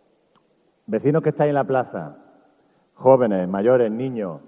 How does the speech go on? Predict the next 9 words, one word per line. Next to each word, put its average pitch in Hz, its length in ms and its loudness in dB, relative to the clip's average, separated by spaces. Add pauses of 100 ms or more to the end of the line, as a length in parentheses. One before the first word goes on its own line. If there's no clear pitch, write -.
(220)
representantes 117 1000 -4
de 120 120 0
todos, 113 340 0
gente 127 300 -6
de 127 120 -2
paso, 123 380 -6
gente 123 840 -8
que 107 140 -6
pasa, 92 540 -6